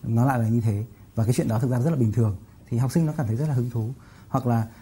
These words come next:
ờ, có những cái câu chuyện, những cái vụ tai nạn cháy nổ ở đâu đó chẳng hạn, mình có thể phân tích và giải thích cho học sinh. Thì khi là học sinh ấy,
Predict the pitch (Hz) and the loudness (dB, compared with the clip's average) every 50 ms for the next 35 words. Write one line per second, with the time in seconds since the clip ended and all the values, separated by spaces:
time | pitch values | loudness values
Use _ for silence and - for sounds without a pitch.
0 | - - - - - 117 113 113 113 110 - 117 117 127 151 170 180 175 165 - | -20 -20 -12 -6 -4 -2 -2 -2 -2 -2 0 0 0 0 0 0 -2 -2 0 0
1 | 160 156 - 175 156 135 127 151 143 165 156 156 196 - - 147 131 131 120 107 | 0 0 2 0 0 0 -2 -2 0 0 4 4 4 2 2 -2 -8 -8 -8 -8
2 | 113 - - 151 165 165 165 165 135 - 113 104 98 - - 127 139 175 196 156 | -4 0 2 4 6 6 6 4 2 2 -2 -4 -2 0 2 4 6 6 6 6
3 | 113 101 101 113 131 127 117 107 104 120 135 117 107 110 117 117 110 110 104 110 | 4 2 0 0 0 2 0 0 -2 -4 -4 -6 -6 -8 -8 -6 -6 -6 -4 -4
4 | - 123 98 - 120 117 - 175 - - 120 113 110 98 85 - 143 143 143 139 | -2 -4 -4 -2 -4 -4 -4 -4 -6 -6 -6 -4 -4 -4 -4 -4 -6 -6 -6 -6
5 | 113 - - - 123 113 - - - - - - - - 135 123 120 120 117 113 | -6 -6 -6 -6 -6 -6 -8 -12 -18 -20 -20 -14 -6 0 2 4 4 4 4 4
6 | 170 160 156 127 113 123 113 - - 180 165 156 160 | 4 4 4 2 0 -2 -2 0 2 4 4 4 2